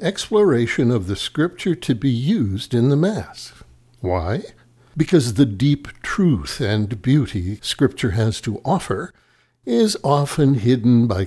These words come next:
clunky language and our own lack of knowledge about the times and places it was written, and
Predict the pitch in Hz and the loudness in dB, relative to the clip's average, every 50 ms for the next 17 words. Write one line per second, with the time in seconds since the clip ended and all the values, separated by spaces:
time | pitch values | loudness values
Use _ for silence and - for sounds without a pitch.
0 | - _ - - - - 139 135 147 147 139 - 147 101 92 98 104 107 117 120 | -6 _ -12 -10 -2 2 4 6 6 6 4 2 -2 -2 0 0 0 0 0 0
1 | 123 117 131 123 117 120 - 151 - - 120 120 120 120 131 117 113 127 - - | 0 0 0 0 0 -2 -4 -10 -6 -4 -2 -2 0 -2 -2 -2 -4 -6 -4 0
2 | 117 143 165 180 196 180 120 123 160 156 - - 135 104 104 110 113 143 170 202 | 2 4 4 4 4 4 2 0 0 -2 -2 -2 -2 0 0 0 0 0 0 0
3 | 165 101 87 - - - _ _ _ _ _ - - 101 104 101 - - 101 - | 0 -2 -4 -6 -12 -20 _ _ _ _ _ -6 -2 0 0 -2 -2 -4 -8 -8
4 | - - 101 98 104 101 120 139 156 165 151 113 104 98 95 - - 113 110 117 | -6 -4 0 0 2 2 2 2 2 0 0 -2 -4 -4 -4 -4 -2 -2 0 0
5 | - - 139 120 - 131 - - 127 120 117 - 120 110 143 - - 185 208 208 | 0 0 0 0 0 -2 -2 0 0 0 0 0 -2 -2 -2 0 2 0 0 0
6 | - - _ _ _ _ _ _ - - 123 123 156 196 196 170 - | -2 -18 _ _ _ _ _ _ -8 -2 2 4 4 4 4 2 0